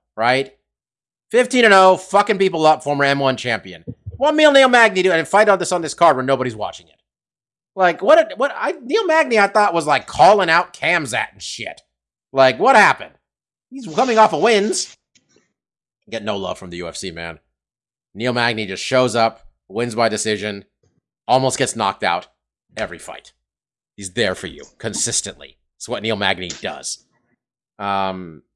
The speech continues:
man, he's been in the U F C. Neil Magny got to the U F C when he was seven and one. He is twenty-six and eight. Does not feel like this man's been around for ten years. Um, I would tell you the other fights on this card. I don't know who these people are.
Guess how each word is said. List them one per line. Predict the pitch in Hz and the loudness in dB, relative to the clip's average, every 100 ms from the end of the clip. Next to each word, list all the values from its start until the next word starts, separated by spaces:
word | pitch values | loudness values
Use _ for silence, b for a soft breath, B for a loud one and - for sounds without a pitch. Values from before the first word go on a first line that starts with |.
| _ _ _ _ _ _ _ _ - | _ _ _ _ _ _ _ _ -18
man, | 113 139 | -10 -8
he's | 175 | -6
been | 285 | -6
in | 147 | -6
the | |
U | 117 143 | -2 -2
F | - | -2
C. | 135 123 90 71 _ _ _ _ _ - | -8 -10 -10 -18 _ _ _ _ _ -8
Neil | 156 277 | -2 0
Magny | 302 285 180 | 0 0 2
got | 185 | 2
to | 190 | 0
the | 165 | -4
U | 165 | -4
F | |
C | - | -4
when | 165 | -4
he | 135 | -4
was | 113 | -4
seven | 127 131 139 | -2 0 -2
and | 117 | -2
one. | 117 131 | -4 -4
He | 123 156 | -8 -6
is | 170 - | -6 -6
twenty-six | - 131 131 117 117 - | -6 -4 -4 -6 -8 -8
and | 90 | -10
eight. | 73 - _ _ _ _ _ _ _ _ _ _ _ _ - | -12 -20 _ _ _ _ _ _ _ _ _ _ _ _ -14
Does | 117 | 0
not | 156 156 | 2 2
feel | - 151 120 | 0 0 0
like | 107 | 0
this | 107 | -4
man's | 101 117 110 | -6 -4 -4
been | 95 | -4
around | 107 101 | -2 -4
for | 92 | -6
ten | 85 90 | -14 -16
years. | 73 69 - _ _ _ _ _ _ - | -18 -20 -20 _ _ _ _ _ _ 0
Um, | 123 123 120 117 113 113 104 _ - | 4 6 6 2 -4 -8 -12 _ -4
I | 135 147 127 110 | 2 2 0 -6
would | 127 - | -6 0
tell | 139 143 | 2 2
you | 147 | 4
the | 135 | 4
other | 135 | 4
fights | 139 135 | 2 2
on | 143 | -2
this | 139 | -4
card. | - 143 143 131 | 2 4 4 2
I | 131 | 0
don't | |
know | 107 | 0
who | 95 | -8
these | 92 | -12
people | 104 101 | -10 -8
are. | 87 | -8